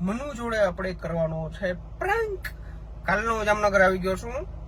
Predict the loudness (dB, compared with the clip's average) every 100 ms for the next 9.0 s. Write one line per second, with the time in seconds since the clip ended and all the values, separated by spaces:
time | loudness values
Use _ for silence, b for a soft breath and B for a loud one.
0 | 0 0 2 6 6 6 2 2 4 4
1 | 4 0 6 6 6 8 8 8 6 6
2 | 4 4 0 0 0 4 4 4 2 2
3 | 4 4 4 -2 0 0 2 4 4 4
4 | 4 8 8 6 2 -2 0 4 6 6
5 | 4 2 2 2 4 4 4 2 2 2
6 | 2 2 2 2 6 6 6 4 6 4
7 | 4 2 4 4 4 2 0 -4 -10 -10
8 | -8 4 10 12 10 8 6 6 6 0